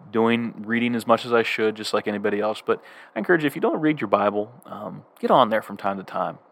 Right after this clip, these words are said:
Try and make it a daily habit if you can. That's what I'm trying to do right now. Just read. A, you don't have to read a whole chapter. You don't have to read the Bible in a year. Um, you don't have to have these law. Just read a little bit.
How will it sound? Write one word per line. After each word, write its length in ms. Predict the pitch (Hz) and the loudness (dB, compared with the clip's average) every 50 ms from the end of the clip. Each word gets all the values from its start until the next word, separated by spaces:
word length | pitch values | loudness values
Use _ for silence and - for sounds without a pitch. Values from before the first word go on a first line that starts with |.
| _ _ | _ _
Try 160 | - 143 165 | 0 2 2
and 80 | 185 170 | 4 4
make 120 | 170 165 | 2 6
it 60 | 175 | 6
a 60 | 135 | 6
daily 300 | 113 110 113 117 123 120 | 6 6 6 6 6 4
habit 260 | 117 113 110 110 113 110 | 4 4 2 2 2 0
if 100 | 107 - | -4 -6
you 60 | 95 | -12
can. 220 | - - 113 117 | -6 -4 -4 -2
That's 180 | 117 120 - - | -2 -2 -2 0
what 80 | 127 | 0
I'm 100 | 117 113 | 0 2
trying 260 | 110 - - 113 113 113 | 2 4 6 6 6 6
to 80 | 113 | 2
do 160 | 110 113 110 | -2 -4 0
right 180 | 107 113 107 95 | 2 2 2 2
now. 220 | 107 107 110 113 | 0 -2 -2 -2
Just 240 | 110 - 156 - - | -4 -6 -10 -8 -2
read. 160 | 202 208 214 | -2 0 0
A, 20 | 196 | 0
you 380 | - - - - - - _ | -2 -6 -18 -20 -20 -20 _
don't 100 | - 185 | 2 2
have 60 | 196 196 | 2 2
to 60 | 180 | 2
read 160 | 160 160 160 | 0 4 6
a 40 | 160 | 6
whole 140 | 147 151 151 | 8 6 4
chapter. 580 | 151 - - - 117 120 127 - - 131 131 127 | 4 2 4 6 8 6 6 4 2 0 0 0
You 120 | 123 123 | 0 2
don't 120 | 131 139 | 2 2
have 100 | 135 135 - | 2 2 0
to 60 | 135 | 0
read 160 | 123 123 127 | 0 0 0
the 60 | 131 | -2
Bible 380 | 113 101 104 104 113 120 123 127 | 4 8 10 10 10 10 8 4
in 60 | 127 | 2
a 40 | 127 | 2
year. 480 | 117 113 110 113 113 117 120 123 123 120 - - - - - _ _ _ | 0 0 0 0 2 2 2 0 -2 -4 -12 -20 -20 -20 -20 _ _ _
Um, 440 | 104 98 98 98 98 98 95 98 95 - _ _ _ _ | -2 0 0 0 0 -2 -6 -8 -12 -16 _ _ _ _
you 80 | - 139 | -4 -4
don't 80 | 135 131 | -2 -2
have 100 | 139 - | -2 2
to 60 | 135 | 2
have 100 | 123 123 | 2 2
these 140 | 127 120 113 | 2 0 4
law. 200 | 113 110 117 120 | 8 8 8 8
Just 300 | - - 170 190 - - | 6 -2 -10 -10 -8 -4
read 160 | 196 202 208 | -4 0 2
a 40 | 190 | 2
little 260 | 160 127 123 120 107 | 2 2 0 0 -2
bit. 280 | 98 - - - - | -4 -8 -14 -16 -16